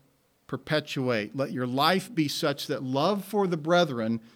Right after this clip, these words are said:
philia love for the brethren, would flow. That the parameters, the,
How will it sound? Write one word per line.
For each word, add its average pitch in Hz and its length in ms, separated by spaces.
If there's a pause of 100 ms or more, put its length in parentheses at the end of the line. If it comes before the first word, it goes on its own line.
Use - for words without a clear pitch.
(200)
philia 180 560
love 170 420
for 151 380 (380)
the 139 60
brethren, 123 720 (1080)
would 107 160
flow. 135 560 (1800)
That - 100
the 120 80
parameters, 143 800
the, 107 180